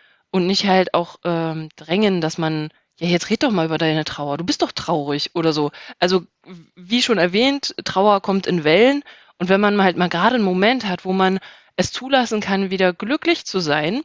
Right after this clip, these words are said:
oder Freude zu empfinden, versagt, also man soll sich das einfach nicht versagen. Ich hab am Anfang, äh, war ich, ähm, es war schwer für mich, einfach zuzulassen, dass ich auch mal was Gutes gerade im Moment verdient habe.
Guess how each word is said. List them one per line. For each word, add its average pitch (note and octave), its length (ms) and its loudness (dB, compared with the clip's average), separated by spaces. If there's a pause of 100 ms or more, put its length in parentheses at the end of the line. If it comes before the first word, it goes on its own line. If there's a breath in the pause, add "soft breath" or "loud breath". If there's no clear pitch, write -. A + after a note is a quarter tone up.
(1300 soft breath)
oder F#3+ 160 4
Freude C#4 400 2
zu - 140 -6
empfinden, G3+ 680 -2 (140)
versagt, F#3 500 -2 (380)
also F3+ 200 -2
man F#3 180 2
soll F3 180 4
sich C4 140 -2
das A#3 140 -4
einfach G#3+ 240 2
nicht A3 160 -4
versagen. F#3+ 540 0 (380 loud breath)
Ich F#3+ 140 0
hab G3 80 2
am F3 140 0
Anfang, A3+ 520 -2
äh, F#3+ 560 2
war F#3 180 4
ich, - 260 -6
ähm, F3+ 380 -4 (1000 soft breath)
es - 160 -4
war F#3 100 2
schwer B3 580 0
für - 200 -4
mich, B3 320 -2
einfach G#3 220 -2
zuzulassen, A3+ 960 -4 (520)
dass G3 240 0
ich - 100 0
auch F#3+ 140 -4
mal G3+ 180 2
was G3 140 -2
Gutes B3+ 320 -4
gerade F3 240 2
im F3+ 60 2
Moment F3 300 0
verdient A3 420 0
habe. E3 380 0